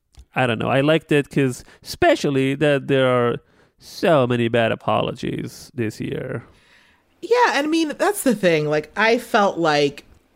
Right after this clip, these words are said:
Speaker 2: once you took the time to look into this organization, it was clear that this is something, it was like a country club to these people in Saint Louis. Like, if you were rich, you were part of this society, and that's just the way it is.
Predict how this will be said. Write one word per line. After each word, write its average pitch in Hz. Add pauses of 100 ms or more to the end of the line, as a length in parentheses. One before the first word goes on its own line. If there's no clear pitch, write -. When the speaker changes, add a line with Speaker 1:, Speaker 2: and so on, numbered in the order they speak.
(300)
Speaker 2:
once 277
you 269
took 214
the 240
time 165
to -
look 175
into 165
this 151
organization, 151 (340)
it 233
was 240
clear 294
that 240
this 214
is 214
something, 180
it 277
was 277
like 285
a -
country 220
club 143
to -
these 143
people 131
in 131
Saint 135
Louis. 135
Like, 151
if 165
you 214
were 277
rich, 170 (320)
you 202
were 202
part 180
of 165
this 156
society, 151
and 147
that's 151
just 156
the 156
way 139
it 139
is. 151